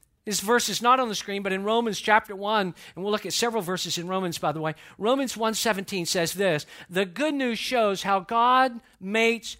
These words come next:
people right with himself." I love that verse, that God, the good news shows how that God makes people right with himself. When you see in the Bible this idea, or you hear it spoken of,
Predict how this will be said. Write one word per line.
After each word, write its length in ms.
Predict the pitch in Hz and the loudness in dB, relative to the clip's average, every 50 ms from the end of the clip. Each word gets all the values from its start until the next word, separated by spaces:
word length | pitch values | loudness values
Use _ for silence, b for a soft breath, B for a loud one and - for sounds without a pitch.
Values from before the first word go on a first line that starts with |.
| _ _ | _ _
people 560 | - - 220 214 208 - 220 208 208 208 - _ - | -6 -4 -2 -2 -2 -2 -2 -2 -2 -4 -6 _ -6
right 400 | 170 175 190 190 190 196 - - | 0 2 4 4 4 2 -2 -8
with 140 | 170 165 170 | -12 -10 -8
himself." 640 | 180 165 - - 165 151 151 139 - _ _ _ _ _ _ _ _ _ _ _ - | -8 -8 -8 -8 -10 -10 -14 -16 -18 _ _ _ _ _ _ _ _ _ _ _ -4
I 100 | - 208 | -2 0
love 260 | 220 240 269 277 233 | 4 4 4 4 4
that 140 | 214 202 170 | 4 0 0
verse, 200 | 160 165 156 - B B B B B | 0 -4 -6 -6 B B B B B
that 220 | 214 220 208 170 | 0 0 0 0
God, 460 | - 254 262 262 269 247 214 180 151 160 | 0 2 4 6 8 8 6 4 4 0
the 60 | 190 | -6
good 240 | 175 - 262 294 285 | -8 -6 -6 -6 -4
news 220 | 277 262 214 185 | -2 -2 -2 -2
shows 300 | - - 226 214 202 - | -2 -2 -2 -2 -2 0
how 100 | 208 202 | 0 0
that 220 | 196 202 196 175 | 0 0 -4 -4
God 320 | - 233 233 226 214 190 175 | 0 2 4 6 4 4 2
makes 240 | 190 190 196 - - | -4 -8 -8 -8 -8
people 260 | - 208 190 208 196 | -8 -8 -6 -4 -2
right 240 | 196 202 202 214 190 | 2 2 2 2 0
with 120 | 208 190 | -6 -10
himself. 440 | 196 202 - - 214 190 175 160 143 _ B B B B B B B B | -10 -8 -6 -4 -2 0 -2 -2 -4 _ B B B B B B B B
When 140 | B 240 262 | B -2 0
you 100 | 269 277 | 0 0
see 220 | 262 - 302 294 285 | 0 2 0 2 2
in 80 | 269 | 2
the 60 | 254 | 2
Bible 520 | 214 226 220 226 233 208 208 196 175 160 - B B B | 2 4 4 4 4 4 4 2 0 0 -2 B B B
this 160 | 185 190 - | -4 -2 2
idea, 500 | 233 220 220 214 180 202 220 220 214 208 190 | 2 4 2 2 2 0 0 2 4 4 4
or 100 | 180 175 | 4 2
you 160 | 185 190 196 | 0 -2 -4
hear 300 | 196 175 202 240 233 226 | -4 -4 -2 2 2 2
it 100 | 214 - | 2 0
spoken 460 | - - - 220 220 214 - - 190 | -2 -4 -2 0 0 0 -2 -2 -2
of, 280 | 180 165 160 156 143 135 | 0 2 2 2 2 0